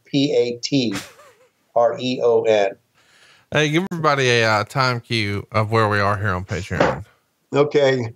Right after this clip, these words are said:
Speaker 1: <laughs> We're twenty-six, twenty-five, two twenty-six, twenty-seven, twenty-eight, twenty-nine, thirty. I'm looking at a shot from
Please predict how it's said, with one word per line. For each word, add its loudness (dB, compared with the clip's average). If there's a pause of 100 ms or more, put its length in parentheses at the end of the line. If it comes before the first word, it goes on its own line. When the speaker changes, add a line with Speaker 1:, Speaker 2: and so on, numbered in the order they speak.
Speaker 1:
<laughs> -4
We're 0
twenty-six, -2
twenty-five, 2 (280)
two 0
twenty-six, 0
twenty-seven, 0
twenty-eight, -2 (420)
twenty-nine, 0 (260)
thirty. 0
I'm 0
looking 0
at 2
a -2
shot -2
from -2